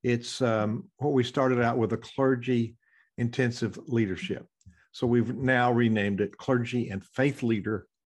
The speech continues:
Empowerment. So it's a journey we're on, and the journey is continuing every week with a new session. My session is the first one. We've had a webinar,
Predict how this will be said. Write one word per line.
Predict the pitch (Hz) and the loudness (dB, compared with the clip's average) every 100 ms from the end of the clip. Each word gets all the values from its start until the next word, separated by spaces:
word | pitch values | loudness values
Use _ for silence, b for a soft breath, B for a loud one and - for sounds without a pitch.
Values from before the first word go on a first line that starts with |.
| - | -14
Empowerment. | 90 - 131 131 104 85 - _ _ _ _ _ _ | -10 -4 0 2 2 -2 -12 _ _ _ _ _ _
So | - 120 | -2 -2
it's | 120 | 0
a | 117 | -4
journey | 87 147 151 156 135 | -2 0 2 4 4
we're | 113 - | 4 2
on, | 104 101 98 107 - _ _ _ _ _ - | 0 0 0 -2 -6 _ _ _ _ _ -6
and | 113 110 117 139 165 | -2 -2 -2 -6 -8
the | 120 | -6
journey | 98 131 127 127 | 0 2 4 4
is | 120 113 | 4 2
continuing | - 107 - 139 127 110 110 110 | -4 -8 -4 -2 0 2 0 0
every | 120 117 117 | 0 2 0
week | 107 104 107 101 - _ - | 0 0 0 -2 -10 _ -4
with | 120 113 113 | 0 0 2
a | |
new | 107 104 98 | 0 0 -2
session. | - 101 - - - _ _ _ b b b b | -4 -4 -4 -8 -12 _ _ _ b b b b
My | 127 | 0
session | 127 - 127 127 120 | 2 2 2 2 2
is | 110 98 | 2 0
the | 104 | -6
first | - 123 120 120 | 0 0 0 0
one. | 117 | 0
We've | 110 104 | 0 -2
had | - 120 | 0 2
a | 123 | 4
webinar, | 113 107 104 101 92 98 120 | 4 2 2 0 0 0 -4